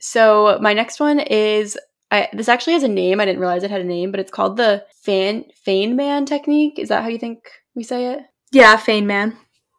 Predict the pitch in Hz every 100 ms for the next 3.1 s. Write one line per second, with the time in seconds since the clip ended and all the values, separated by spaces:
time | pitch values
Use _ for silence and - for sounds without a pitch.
0 | _ 214 202 208 214 220 233 233 233 220
1 | - - - _ - 208 196 - - 208
2 | - 214 196 190 190 180 185 185 185 202